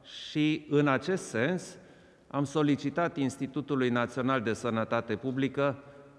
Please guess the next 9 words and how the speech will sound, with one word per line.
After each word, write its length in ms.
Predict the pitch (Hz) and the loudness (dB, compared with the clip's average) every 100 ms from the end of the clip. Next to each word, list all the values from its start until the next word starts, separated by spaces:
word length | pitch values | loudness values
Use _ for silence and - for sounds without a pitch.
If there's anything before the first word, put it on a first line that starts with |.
| - - - _ 160 | -20 -20 -20 _ 2
o 160 | 170 - | 2 2
analiză 1160 | 127 131 131 135 147 135 104 101 117 151 156 - - - | 2 2 4 2 2 2 0 0 2 2 -2 -8 -18 -8
privind 580 | - 117 135 170 151 170 | -2 0 2 2 0 -4
evoluția 920 | 135 123 113 113 151 160 - 143 143 - - | -2 0 2 2 2 -2 0 2 2 -2 -2
epidemiei 1120 | 120 117 113 104 104 117 139 139 139 135 - | -2 -2 -2 0 2 2 2 4 2 0 -4
în 200 | 123 123 123 | -2 0 0
orașele 840 | 117 113 131 139 131 131 120 123 | 2 2 2 2 0 -2 0 -2
și 220 | 117 127 | -2 -2
municipiile 1000 | 117 117 117 113 131 - 127 117 113 113 | 0 0 -2 -4 -8 -6 -4 -2 -2 -4